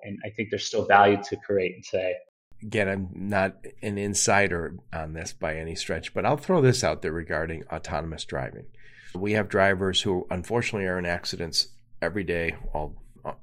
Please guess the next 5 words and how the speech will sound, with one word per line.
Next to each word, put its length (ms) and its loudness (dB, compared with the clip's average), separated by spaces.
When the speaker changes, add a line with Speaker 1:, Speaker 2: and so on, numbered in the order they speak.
Speaker 2:
we 300 2
wish 240 2
they 120 0
weren't. 340 -8
Well, 280 4